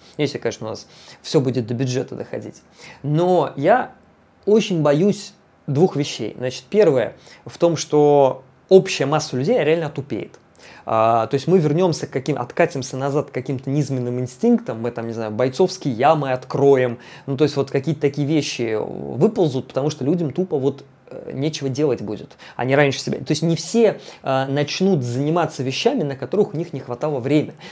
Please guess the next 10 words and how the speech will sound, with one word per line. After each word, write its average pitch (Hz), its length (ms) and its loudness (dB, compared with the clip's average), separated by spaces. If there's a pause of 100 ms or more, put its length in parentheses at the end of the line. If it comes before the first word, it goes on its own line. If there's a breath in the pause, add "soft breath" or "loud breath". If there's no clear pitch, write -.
То - 60 -6
есть 131 100 -8
те 165 80 4
люди, 185 220 2
которые 151 300 -2
говорили: 147 300 -2
«Мне 143 220 -4
нужно, 147 400 -4
э, 127 160 -2
деньги, 127 520 -2